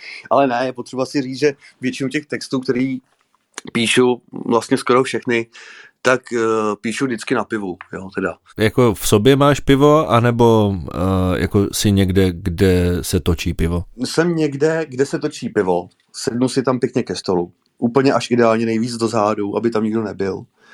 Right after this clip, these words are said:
Speaker 1: A tam vlastně si pouštím tu písničku, ten náslech, který si nahrajeme ve zkušebně, furt dokola. A vlastně nejdřív z toho vlastně dostanu nějakou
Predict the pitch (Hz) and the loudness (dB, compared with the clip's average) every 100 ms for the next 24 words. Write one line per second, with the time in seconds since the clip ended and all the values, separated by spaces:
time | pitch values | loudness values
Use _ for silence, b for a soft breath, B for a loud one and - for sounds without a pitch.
0 | B B B B - 120 143 156 - 156 | B B B B -2 0 2 0 -2 -8
1 | 151 143 143 151 147 135 117 143 139 139 | -4 -4 -2 -4 -4 -2 -2 -2 -2 0
2 | 139 120 95 104 - 139 131 127 131 123 | 2 2 2 0 0 0 0 -2 0 0
3 | 123 127 113 - 123 - 143 147 139 151 | 0 0 -2 -4 -6 -2 0 0 -2 -4
4 | - 107 147 143 147 165 _ b b b | -6 0 2 2 0 -6 _ b b b
5 | b b - 101 98 90 101 - 143 139 | b b -4 -2 -2 -2 -4 0 2 2
6 | 131 143 147 - _ _ _ _ _ - | 0 -6 -8 -10 _ _ _ _ _ -12
7 | - 135 127 135 127 151 151 143 123 131 | -6 0 2 2 0 -2 -2 -2 -2 -4
8 | - 135 135 139 127 127 143 139 143 | -2 -2 0 0 -2 -2 0 0 -2